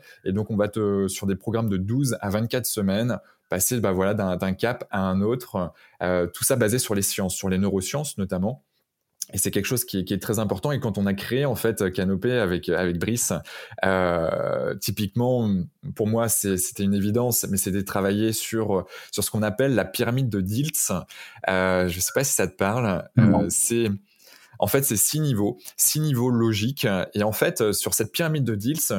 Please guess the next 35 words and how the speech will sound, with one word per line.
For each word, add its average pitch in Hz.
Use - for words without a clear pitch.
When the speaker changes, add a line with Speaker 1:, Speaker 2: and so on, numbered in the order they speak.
Speaker 1:
tout 196
en 131
haut, 104
en 98
fait, 131
c'est -
la 107
mission. 117
Quelle 143
est 165
la 123
mission 131
de 139
l'entreprise 123
ou 110
quelle 113
est 120
toi 160
ta 147
mission 113
propre ? 139
Quelle 113
est 107
la 104
mission 113
de 120
ce -
que 127
tu 117
fais 147
avec 104
ta 95
femme, 117
avec 95
tes, 92